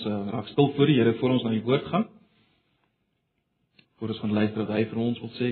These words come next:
kom ons, eh, raak net stil voor hom. Ja, Here, baie, baie dankie dat ons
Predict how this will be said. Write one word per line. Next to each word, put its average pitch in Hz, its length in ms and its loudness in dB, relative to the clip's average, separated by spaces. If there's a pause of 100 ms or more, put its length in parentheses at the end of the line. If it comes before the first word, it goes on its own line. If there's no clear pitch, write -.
kom 104 200 -6
ons, 104 220 -8
eh, 101 200 -8
raak 101 180 -8
net 104 180 -12
stil 104 260 -4
voor - 100 -12
hom. 95 120 -12 (3000)
Ja, 127 100 0
Here, 117 180 4
baie, 117 240 6
baie 120 240 2
dankie 110 300 -2
dat 107 160 -4
ons 110 180 -4